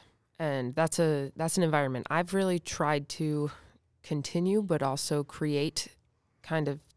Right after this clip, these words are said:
twofold kind of a situation where it's not all intense all the time, but there's still that goal of wanting to be better. And I feel a big way that we can improve, going off of what Annika said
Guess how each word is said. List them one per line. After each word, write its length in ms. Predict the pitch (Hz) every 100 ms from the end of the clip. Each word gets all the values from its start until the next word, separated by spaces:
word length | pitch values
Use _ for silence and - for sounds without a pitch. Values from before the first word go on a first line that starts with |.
| -
twofold 520 | - 151 143 143 -
kind 220 | - 147
of 100 | 135
a 40 | 139
situation 680 | - - 147 160 - 202 196
where 260 | 151 147 - - - - - -
it's 260 | 165 -
not 320 | 175 165 160 -
all 260 | 156 160 160
intense 360 | 156 170 180
all 80 | 196
the 100 | 202
time, 420 | 208 226 262 285 - - _ _
but 140 | - 156
there's 140 | 156
still 280 | - - 156
that 200 | 147 135
goal 220 | 151 147
of 100 | 143
wanting 260 | 143 131 131
to 100 | -
be 100 | 135
better. 360 | 120 117 65 - - -
And 320 | 160 156 147 -
I 140 | 147 151
feel 400 | - 180 170 -
a 80 | 143
big 320 | 147 165 175
way 180 | 185 180
that 160 | 156
we 120 | - 147
can 180 | 151
improve, 400 | 147 143 151 147 -
going 240 | 139 139
off 200 | 127 -
of 100 | 147
what 100 | 135
Annika 340 | 196 226 180
said 300 | 165 160 151